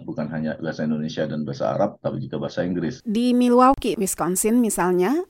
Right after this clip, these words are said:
Speaker 2: Amri melihat gairah Muslim dalam beribadah sangat tinggi. Masjid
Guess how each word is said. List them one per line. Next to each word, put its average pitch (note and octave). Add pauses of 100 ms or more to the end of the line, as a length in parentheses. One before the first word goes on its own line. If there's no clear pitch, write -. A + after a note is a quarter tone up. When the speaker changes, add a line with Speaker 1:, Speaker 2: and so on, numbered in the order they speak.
(100)
Speaker 2:
Amri C4
melihat G#3
gairah F#3+
Muslim A3+
dalam F#3+
beribadah F#3+
sangat G3+
tinggi. A3+ (320)
Masjid F#3+